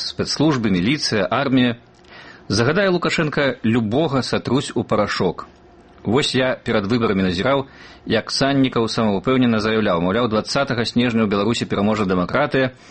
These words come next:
а Лукашенка пакіне прэзідэнцкую пасаду.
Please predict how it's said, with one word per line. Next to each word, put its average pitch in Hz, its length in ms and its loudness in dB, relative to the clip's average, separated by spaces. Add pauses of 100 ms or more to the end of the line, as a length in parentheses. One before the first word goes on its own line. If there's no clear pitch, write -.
(220)
а 117 60 0
Лукашенка 113 480 0
пакіне 127 480 0
прэзідэнцкую 98 600 -2
пасаду. 85 500 -2